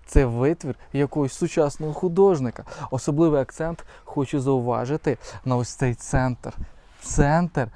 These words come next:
в сіро-графітових, в кремових і в нюдових відтіночках. Він просто родзинка саме цієї доріжки. Ширина є до двох з половиною метрів, довжина абсолютно люба. Навіть є вузенька доріжечка нуль вісім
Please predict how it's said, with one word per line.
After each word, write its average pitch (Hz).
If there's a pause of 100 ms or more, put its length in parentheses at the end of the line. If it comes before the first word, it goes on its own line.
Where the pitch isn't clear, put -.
(320)
в -
сіро-графітових, 143
в -
кремових 151
і 147
в -
нюдових 151
відтіночках. 143 (300)
Він 151
просто 170 (160)
родзинка 156
саме 139
цієї 113
доріжки. 120 (260)
Ширина 151
є 117
до 113
двох 151
з -
половиною 147
метрів, 127 (280)
довжина 170
абсолютно 151
люба. 127 (360)
Навіть 180
є 190
вузенька 185
доріжечка 165
нуль 165
вісім 156